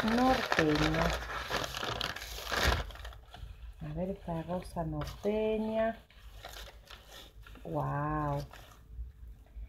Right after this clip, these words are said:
Miren lo que es. Qué delicada.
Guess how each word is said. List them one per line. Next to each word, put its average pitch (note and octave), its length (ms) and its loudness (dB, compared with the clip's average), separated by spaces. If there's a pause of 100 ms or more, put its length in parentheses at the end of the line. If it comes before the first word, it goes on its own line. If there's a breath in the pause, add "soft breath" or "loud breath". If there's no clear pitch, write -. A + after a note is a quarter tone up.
(440 loud breath)
Miren E3 760 0
lo D#3 140 -2
que D#3 480 0
es. D#3 140 -2 (3000)
Qué F3 240 -2
delicada. E3 960 -2